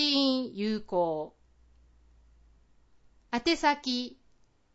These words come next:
郵便番号四八二の八六八六。岩倉市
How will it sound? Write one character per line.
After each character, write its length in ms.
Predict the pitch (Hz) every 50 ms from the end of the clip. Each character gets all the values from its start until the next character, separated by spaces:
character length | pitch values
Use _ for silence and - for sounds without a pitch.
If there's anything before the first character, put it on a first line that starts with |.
| - - - -
郵 240 | 262 339 370 381 359
便 280 | 359 370 370 359 339
番 260 | 330 330 330 339 302
号 420 | 240 185 170 156 147 139 139 135 - - - - - - -
四 280 | - 269 330 370 370 349
八 360 | - 349 349 349 - 294 254
二 160 | 240 233 220
の 300 | 196 160 143 143 160 - _ _ _
八 340 | - - 240 - - 359 359
六 300 | 349 359 359 359 - 233
八 340 | 180 - 214 214 - 262 262
六。 540 | 240 254 247 240 - 190 156 139 143 - - _ _ _ _ _ _ _ _ _ _ _ _ _ _ -
岩 240 | 277 311 349 381
倉 320 | 370 370 381 370 359 370 349
市 400 | - - 226 190 160 147 -